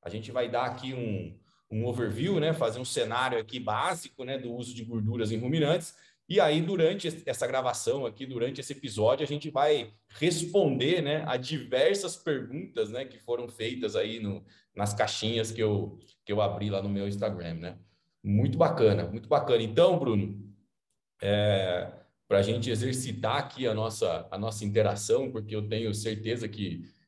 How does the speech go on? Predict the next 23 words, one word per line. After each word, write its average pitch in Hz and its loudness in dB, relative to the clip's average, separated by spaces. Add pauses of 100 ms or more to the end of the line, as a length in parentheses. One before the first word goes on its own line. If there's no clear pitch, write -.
(100)
esse 101 -2
não 104 6
é 110 6
só 107 8
o, 85 2
o 104 2
único 127 4
episódio 104 0
que 98 -4
a 95 0
gente 101 -4
vai, 92 -2 (120)
vai 95 -2
gravar, 98 2
né? 131 -4 (220)
Iniciando 110 0
o 127 -2
nosso 110 -6
papo 110 0
aqui 104 -10
sobre 107 -4
gorduras, 104 0
né? 139 -4